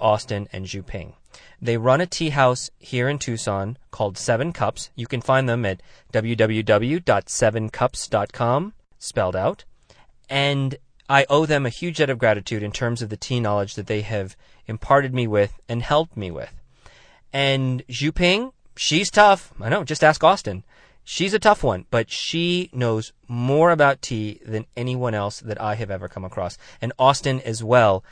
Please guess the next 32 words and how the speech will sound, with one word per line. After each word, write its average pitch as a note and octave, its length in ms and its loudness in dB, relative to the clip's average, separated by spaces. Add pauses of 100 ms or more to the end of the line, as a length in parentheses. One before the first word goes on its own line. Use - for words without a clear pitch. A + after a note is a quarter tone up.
(200)
is G#2+ 400 -8
really B2+ 640 0
immersed A#2 600 2
in A2 100 -4
the G2+ 120 -8 (100)
tea D3 280 -4
knowledge A#2+ 380 4
and G2+ 140 -8
tea B2+ 160 -8
culture A2+ 420 -2
of G2+ 100 -6
China G#2+ 340 -4
and F#2+ 180 -8
Taiwan, G2+ 560 -4 (180)
which A#2 140 -8
is A2+ 100 -4
really C3+ 180 -2
the G#2 120 -2
birthplace G#2+ 760 -4 (300)
of G#2 100 -8
where G2+ 180 -4
tea G2+ 160 -12
comes F#2+ 300 -12
from. - 240 -18 (460)
And B2 120 -2
so E3 420 4 (200)
my C#3 320 6
experience, E3 600 0
my B2+ 200 0
training B2+ 560 -2 (280)
is B2+ 220 -4
both C3 440 4